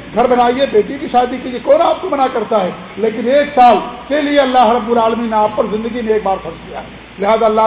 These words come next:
سے ہمیں خوف کھانا چاہیے، اور جن کو اللہ رب العالمین مال سے نوازا ہے ان کو چاہیے کہ اسے عمل کی ادائیگی میں جلدی کرے، تاخیر کرنا کسی بھی صورت میں جائز نہیں ہے۔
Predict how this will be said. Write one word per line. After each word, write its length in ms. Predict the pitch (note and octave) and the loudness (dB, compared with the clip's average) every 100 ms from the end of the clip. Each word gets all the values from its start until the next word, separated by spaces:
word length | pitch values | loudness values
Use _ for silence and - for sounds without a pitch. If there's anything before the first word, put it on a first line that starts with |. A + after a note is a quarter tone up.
| A3 | 0
سے 60 | |
ہمیں 180 | G#3+ G3+ | -4 0
خوف 220 | A3 C#4 G#3+ | 4 4 4
کھانا 240 | A3 A3 G#3 | 0 0 -2
چاہیے، 300 | G3+ G#3 F#3+ - - | -2 0 -2 -4 -6
اور 140 | A3 A3 | -2 -2
جن 100 | A3 A3 | -2 -2
کو 80 | A3 | 2
اللہ 200 | A3 G#3+ | 2 2
رب 120 | G#3 G#3 | 2 2
العالمین 200 | G#3+ G#3+ | 2 0
مال 100 | G#3 | 0
سے 60 | G3+ G3 | -2 -2
نوازا 260 | G#3+ B3+ A#3+ | 2 4 6
ہے 80 | C#4 - - C4 | 4 0 -6 -2
ان 160 | A#3+ | 0
کو 120 | B3 A3 | 2 4
چاہیے 340 | A3 G#3+ A3+ A3 | 4 4 4 2
کہ 60 | A#3+ | 0
اسے 240 | G3 A3 F#3+ - - | 0 0 0 -4 -8
عمل 220 | A3+ A#3+ A3 | -4 -2 -2
کی 60 | A3+ | -2
ادائیگی 400 | G#3+ G#3 G#3+ B3 A#3 | 0 0 0 -2 -2
میں 80 | G#3+ | 0
جلدی 240 | A3+ C4 | 0 -2
کرے، 260 | - C4 C#4 C#4 - - | 2 6 6 4 -2 -8
تاخیر 360 | A#3+ G#3+ A3 A#3+ A#3 | 0 0 2 -2 -2
کرنا 280 | G#3+ A3 G#3+ | -2 0 -2
کسی 200 | G#3+ C#4 | -2 -4
بھی 120 | C4+ B3 | -4 -4
صورت 260 | A#3 A#3 A3 | -2 -2 -2
میں 120 | A3 A3 - - - | -6 -6 -14 -20 -4
جائز 320 | G#3+ G#3+ G#3 | 0 2 0
نہیں 240 | G3+ B3 C#4 | 0 0 4
ہے۔ 160 | B3+ | 4